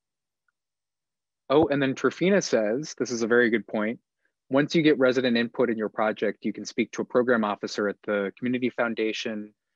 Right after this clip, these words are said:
Small Grants, or the Ruth Mott Foundation for a larger project."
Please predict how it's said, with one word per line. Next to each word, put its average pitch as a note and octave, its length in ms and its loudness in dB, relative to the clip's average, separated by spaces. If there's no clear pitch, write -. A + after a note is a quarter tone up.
Small A2+ 300 -2
Grants, A2+ 640 -4
or G#2+ 260 0
the G2 120 -6
Ruth G#2 280 -2
Mott A2 220 -4
Foundation G#2 500 -6
for G2+ 160 -8
a G2 60 -6
larger G2+ 320 -6
project." G#2 580 -6